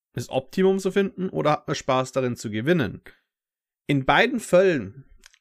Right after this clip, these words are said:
ist, ist Rhystic Study, sind diese Staples vielleicht nicht die Antworten. Ähm, denn es gi-, es gibt ein sogenanntes Tier-Zero-Problem, falls jemand den Be-,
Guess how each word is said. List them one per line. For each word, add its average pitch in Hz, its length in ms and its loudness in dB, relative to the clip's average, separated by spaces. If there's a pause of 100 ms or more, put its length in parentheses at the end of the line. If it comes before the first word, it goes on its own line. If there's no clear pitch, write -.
ist, - 240 -6
ist - 280 -6
Rhystic 175 280 -2
Study, 135 560 -2
sind 147 220 -6
diese 139 180 -8
Staples 151 420 -6
vielleicht - 280 -4
nicht 151 260 -6
die 147 120 -4
Antworten. - 760 -10 (880)
Ähm, 110 540 -4
denn 123 600 -2 (720)
es 135 240 -2
gi-, 175 140 2
es 156 180 0
gibt 196 180 2
ein 165 60 -8
sogenanntes 160 560 0
Tier-Zero-Problem, 135 1300 -2
falls 123 260 -4
jemand 123 380 -6
den 107 140 -4
Be-, 98 200 -6